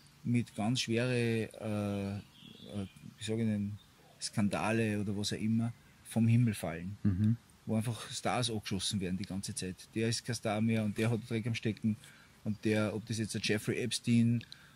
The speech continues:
Speaker 1: und Konsorten, alle diese
Speaker 2: Und die Korruptionsaffären in der
Speaker 1: Genau.
Speaker 2: Politik,
Speaker 1: Da
Speaker 2: ne?
Speaker 1: fallen der Reihe nach die Sternchen. Also kurz genau dasselbe. Es war der Stern, der aufgehende Stern der Ö V P.
Speaker 2: Ja.
Speaker 1: Zack, da fallen die Sterne vom Himmel. Und auf einer eigenen Ebene wieder
Speaker 2: Ja,
Speaker 1: im
Speaker 2: schon klar, ich
Speaker 1: Ding.
Speaker 2: verstehe schon.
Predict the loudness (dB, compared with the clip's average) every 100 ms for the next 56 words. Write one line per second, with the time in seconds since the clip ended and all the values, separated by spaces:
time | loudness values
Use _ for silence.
0 | -4 2 2 2 0 0 -2 -4 -2 -2
1 | 0 -2 2 4 4 4 6 6 6 6
2 | 8 6 2 2 6 8 8 8 8 8
3 | 6 4 -2 2 4 6 4 4 2 2
4 | 2 0 -2 0 0 0 -2 -4 -6 -12
5 | -4 -2 0 -2 0 2 2 2 2 2
6 | 0 0 0 2 2 2 0 -2 0 0
7 | 2 2 0 -2 -2 -2 -2 0 0 2
8 | 0 0 -2 -2 0 0 0 4 6 6
9 | 4 -4 -20 -20 -16 0 2 2 -4 -8
10 | 0 0 0 0 0 0 0 2 4 4
11 | 2 -4 -14 -20 -20 -8 0 2 2 0
12 | -10 -12 -4 4 4 4 4 6 6 6
13 | 4 2 4 4 6 8 8 8 6 6
14 | 6 6 4 4 4 2